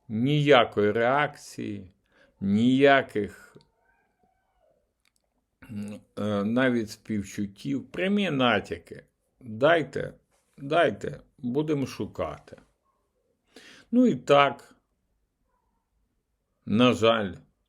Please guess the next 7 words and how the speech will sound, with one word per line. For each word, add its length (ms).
постійно. 720
Хочеш 520
у 100
відпустку? 920
Заплати 680
командиру. 840
Хочеш 880